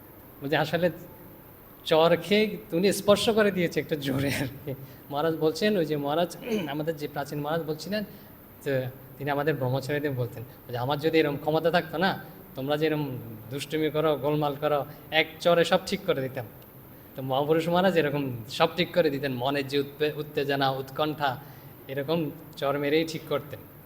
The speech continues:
তো এই, এরকম দেখুন, এদের ক্ষমতা ছিল, এরা এরকম করতেন। আমরা ভাবতে, আমরা যারা দূর থেকে দেখছি না, তারাও ভাবছে হয়তো চড় মেরেছেন, কিন্তু যাকে মেরেছেন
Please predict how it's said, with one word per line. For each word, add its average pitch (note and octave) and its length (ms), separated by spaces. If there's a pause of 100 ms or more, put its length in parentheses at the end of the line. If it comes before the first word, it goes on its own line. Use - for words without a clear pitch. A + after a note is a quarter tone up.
(2000)
তো D3 80
এই, D3 240
এরকম D3 420
দেখুন, D3 280
এদের D#3+ 280
ক্ষমতা D#3 360
ছিল, C3 220 (400)
এরা B2+ 140
এরকম C#3+ 540
করতেন। C3 340 (280)
আমরা D3+ 200
ভাবতে, D#3 260
আমরা D#3+ 260
যারা D3+ 240
দূর D#3+ 240
থেকে G#3+ 200
দেখছি G#3+ 260
না, G#3+ 140
তারাও F3+ 320
ভাবছে G3 240
হয়তো G3+ 160
চড় E3 240
মেরেছেন, D3+ 360 (800)
কিন্তু E3 300 (160)
যাকে D#3 460
মেরেছেন G#3 540